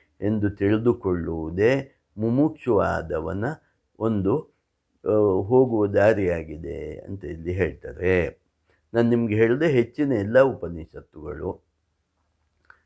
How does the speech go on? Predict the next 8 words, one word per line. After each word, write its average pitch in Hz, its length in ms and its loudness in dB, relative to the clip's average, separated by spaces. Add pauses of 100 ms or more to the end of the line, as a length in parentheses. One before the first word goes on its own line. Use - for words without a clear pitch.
(120)
ಜ್ಞಾನದ 123 440 6
ಮಾರ್ಗವನ್ನು 80 640 -8
ಹೇಳುತ್ತೆ, - 760 -14 (360)
ಎಲ್ಲ 123 220 4
ಉಪನಿಷತ್ತುಗಳು 90 1300 -2 (220)
ಆತ್ಮಜ್ಞಾನದ 92 1000 0
ಮಾರ್ಗವನ್ನು 90 640 -4
ಹೇಳುತ್ತೆ, 82 840 -8